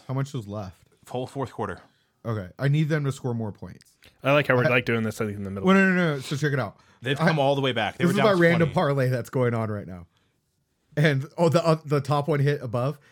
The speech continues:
Speaker 1: 'cause the Boston Red Sox, that game was, like, fourteen eight.
Speaker 2: Yeah.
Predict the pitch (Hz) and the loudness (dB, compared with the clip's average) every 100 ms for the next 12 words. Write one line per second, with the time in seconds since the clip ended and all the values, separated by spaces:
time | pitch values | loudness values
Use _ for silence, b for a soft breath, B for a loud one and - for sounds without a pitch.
0 | b - 135 117 110 120 117 135 123 120 | b -2 -2 0 -2 -4 -4 -6 -6 -6
1 | 120 - 127 123 131 113 120 117 117 120 | -6 -4 -6 -4 -4 -4 -4 -4 -4 -6
2 | 101 123 113 - 123 101 98 110 135 110 | -6 -6 -8 -8 -8 -6 -6 -6 -8 -10
3 | 92 | -10